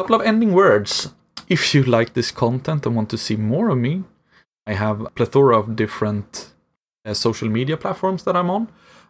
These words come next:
I'm on Twitter, and I'm on Instagram at Mayu T V. That's M A Y U U T V. And on Mixer, where I broadcast my, my live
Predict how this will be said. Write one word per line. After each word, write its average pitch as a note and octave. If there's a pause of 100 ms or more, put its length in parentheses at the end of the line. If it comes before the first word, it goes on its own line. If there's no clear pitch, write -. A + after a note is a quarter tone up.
(140)
I'm A#2+
on B2
Twitter, A3 (540)
and A#2
I'm A2+
on A#2
Instagram G3 (120)
at - (120)
Mayu C3+
T B2
V. D3+ (120)
That's G#2
M C#3+
A C#3 (140)
Y A#2+
U C3
U B2+ (280)
T B2+
V. G#2 (1160)
And G#2+ (100)
on A2+
Mixer, C#3+
where A#2
I G#2
broadcast A2
my, G#2+ (1400)
my G2+
live G#2